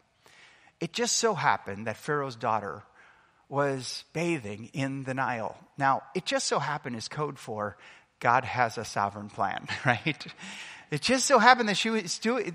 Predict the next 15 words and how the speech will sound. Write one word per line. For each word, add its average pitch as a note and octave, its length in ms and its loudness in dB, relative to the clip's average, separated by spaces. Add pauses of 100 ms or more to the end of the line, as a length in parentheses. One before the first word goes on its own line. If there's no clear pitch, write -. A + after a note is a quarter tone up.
that F3+ 140 -2
she - 120 -2
was G#3+ 140 -2
doing A3+ 280 -2
that, D3+ 140 4
and E3+ 120 -4
she G3+ 140 -2
noticed A3+ 540 2
a F3 60 4
basket A#3 480 0
floating. A#2 640 0
Baskets A2 520 0 (140)
don't C3 240 -6
<laughs> - 0 -
float. - 540 -4